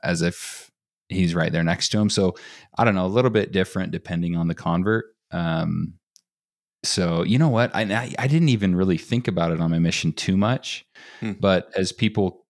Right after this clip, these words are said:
Speaker 1: yeah, came to church more often, they started to change the way that they prayed and kind of adopt the,
Speaker 2: The
Speaker 1: the Mormon
Speaker 2: culture.
Speaker 1: version of praying. Yeah, culturally, yep.
Speaker 2: And is that the culture outside of M-, Utah? Is that the culture in Mormon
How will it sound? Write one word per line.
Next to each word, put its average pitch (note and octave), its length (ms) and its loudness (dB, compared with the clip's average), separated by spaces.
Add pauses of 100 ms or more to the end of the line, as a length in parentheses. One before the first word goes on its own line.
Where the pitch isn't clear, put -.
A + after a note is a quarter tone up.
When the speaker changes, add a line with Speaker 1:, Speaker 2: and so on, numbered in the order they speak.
(100)
Speaker 1:
yeah, E2 400 2
came G2 400 0
to G2 120 -4
church F2 320 -2
more E2+ 180 0
often, E2+ 380 0
they D#2+ 120 -4
started E2 540 -2
to E2 280 -2 (260)
change F2 380 0
the E2+ 100 -2
way E2 120 0
that D#2+ 140 -2
they D#2+ 120 -2
prayed E2+ 440 -2
and E2 220 -6
kind F2 180 0
of D#2+ 60 0
adopt D#2 600 -2 (680)
the, E2 200 -2
Speaker 2:
The E2 120 -2
Speaker 1:
the E2 60 0
Mormon E2 240 2
Speaker 2:
culture. D#2 160 2
Speaker 1:
version D#2+ 260 -2
of E2 140 -6
praying. E2 420 -2
Yeah, F2+ 260 2
culturally, F2 560 -4
yep. F2 200 -2 (580)
Speaker 2:
And A#2 100 0
is A2 120 0
that B2 180 2
the B2+ 80 -4
culture A2+ 800 2
outside A2 560 2
of C3+ 200 -2
M-, B2+ 320 -6
Utah? C3+ 640 0
Is A2 140 -2
that A#2 240 2
the C3 80 -6
culture A#2 400 -2
in G#2+ 80 -2
Mormon G#2 540 0